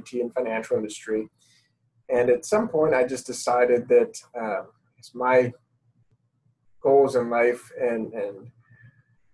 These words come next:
were more geared towards the conservation effort that institutions such as the Texas State Aquarium were doing. Uh, so I decided to make the switch when the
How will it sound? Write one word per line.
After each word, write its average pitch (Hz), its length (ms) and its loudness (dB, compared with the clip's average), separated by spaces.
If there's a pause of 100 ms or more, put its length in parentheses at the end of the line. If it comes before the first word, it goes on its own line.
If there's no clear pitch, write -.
(260)
were 120 200 0
more 123 340 6
geared 120 380 -2
towards 117 460 -2
the 123 100 -4
conservation 120 840 -4
effort 117 460 -2
that 107 220 -2 (180)
institutions 117 760 -10
such 107 260 -6
as 110 80 -16
the 110 80 -10 (180)
Texas 113 300 -6
State 110 200 -4
Aquarium 117 460 0
were 107 240 -10
doing. 123 520 2 (360)
Uh, - 220 -20
so 123 440 -2
I 117 320 -2 (280)
decided 117 540 -4
to 117 240 -6 (500)
make 117 180 0
the 120 100 -4
switch 120 520 -4
when 117 160 -4
the 104 240 -4